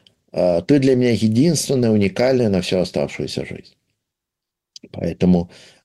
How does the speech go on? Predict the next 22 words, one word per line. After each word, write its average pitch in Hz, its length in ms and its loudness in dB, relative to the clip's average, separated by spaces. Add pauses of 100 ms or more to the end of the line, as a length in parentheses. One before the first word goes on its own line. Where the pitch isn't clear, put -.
говорить 135 340 2
о 135 80 0
том, 156 260 0
что 131 200 -2
любовь — 123 360 2
это 113 140 -2
просто 117 460 0
инстинкт, 214 440 -2
это 147 200 0
все 127 160 -4
равно, 156 240 0
как 131 180 -4
говорить, 123 320 2
что 117 560 0
картина — 135 460 0
это 107 160 -2
просто 98 360 -2
краски. - 600 -2 (580)
Картина 175 520 2
нарисована 180 600 2
красками, 143 720 -2
конечно, 107 720 -2